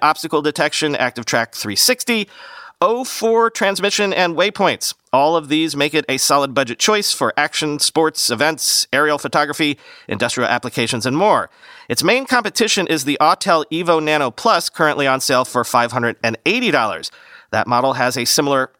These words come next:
fifty megapixel camera, three-way obstacle avoidance, subject tracking, and more. However, it's limited to four K thirty P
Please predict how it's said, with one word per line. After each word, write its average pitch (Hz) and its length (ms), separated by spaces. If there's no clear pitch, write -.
fifty 180 280
megapixel 165 600
camera, 214 480
three-way 120 500
obstacle 127 380
avoidance, 165 460
subject 185 380
tracking, 175 280
and 165 120
more. 185 340
However, 147 460
it's 123 180
limited 113 300
to 110 80
four 120 200
K 113 300
thirty 107 400
P 156 400